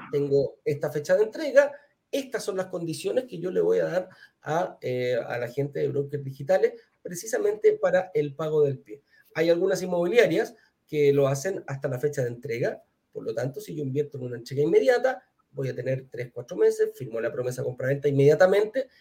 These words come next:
y voy a tener un plazo de tres, cuatro meses para ir directamente a buscar, eh, el crédito hipotecario. Las entregas a futuro, no sé, un, un edificio que se entregue, no sé, en treinta meses más, bueno, las inmobiliarias nos dicen, "Bueno, tienes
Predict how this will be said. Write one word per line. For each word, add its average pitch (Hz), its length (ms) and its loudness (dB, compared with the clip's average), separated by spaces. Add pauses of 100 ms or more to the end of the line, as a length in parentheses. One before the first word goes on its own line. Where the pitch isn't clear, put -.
(180)
y 143 80 -8
voy 151 160 4
a 139 40 2
tener 151 160 4
un 147 180 2
plazo 151 240 -4
de 143 60 -8
tres, 147 120 -6
cuatro 143 220 -4
meses 151 240 -4
para 139 160 -2
ir 143 180 -4
directamente 165 920 -2 (320)
a 139 100 0
buscar, 151 520 2 (420)
eh, 120 320 0
el 123 140 -2
crédito 135 280 0
hipotecario. 131 500 -4 (280)
Las 170 180 4
entregas 269 320 2
a 294 80 2
futuro, 247 680 4 (400)
no 131 80 -10
sé, 113 220 -6
un, 113 200 -6
un 120 240 -2
edificio 143 340 -2
que 127 60 -6
se 139 100 0
entregue, 139 280 0
no 127 80 -2
sé, 127 140 -6
en 110 160 -8
treinta 160 360 6
meses 160 240 4
más, 185 280 4 (340)
bueno, 311 320 -6
las 190 100 0
inmobiliarias 196 440 2
nos 196 120 0
dicen, 214 320 4 (260)
"Bueno, - 220 -6
tienes 117 280 -10